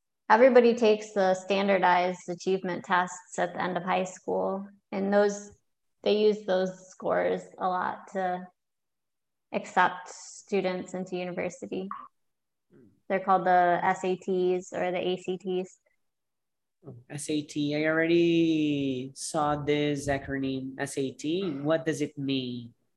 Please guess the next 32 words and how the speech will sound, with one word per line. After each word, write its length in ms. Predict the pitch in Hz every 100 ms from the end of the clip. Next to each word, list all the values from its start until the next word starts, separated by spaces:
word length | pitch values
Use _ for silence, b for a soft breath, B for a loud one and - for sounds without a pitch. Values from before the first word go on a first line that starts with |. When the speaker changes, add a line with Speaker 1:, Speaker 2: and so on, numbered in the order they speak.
| _ _ _ _ _ _
Speaker 1:
Standardized 680 | - 220 208 208 190 202 190
Achievement 500 | - 202 208 220 214
Test. 260 | 233 240 - - _ _ _ _ 117
Speaker 2:
Okay, 840 | 117 117 123 123 120 123 123 120 _ -
all 100 | 117
right, 320 | 117 110 110 - _ _
all 100 | 101
right, 240 | 101 101 101 _ _ -
S 260 | 92 104 -
A 120 | 101
T. 360 | - 98 202 -
I 80 | -
already 360 | 180 208 240 247 _ _
saw 340 | - - 139 139
this 340 | 131 127 - -
in 140 | 131
a 80 | 127
preparation 680 | - 127 123 123 123 120 107
test 280 | 98 98 -
or 80 | 107
something 360 | - 107 110
like 180 | 110 107
that, 240 | 101 95 -
you 60 |
know? 180 | 113 123 - - _ _ _ - - - _ _ _ _ _ _ _ _ _
And, 140 | 196
uh, 60 | 196
Speaker 1:
Yeah, 80 | 208
Speaker 2:
I 60 |
Speaker 1:
and 120 | 190 214
Speaker 2:
mean 120 | 233
Speaker 1:
then 340 | 247 247 -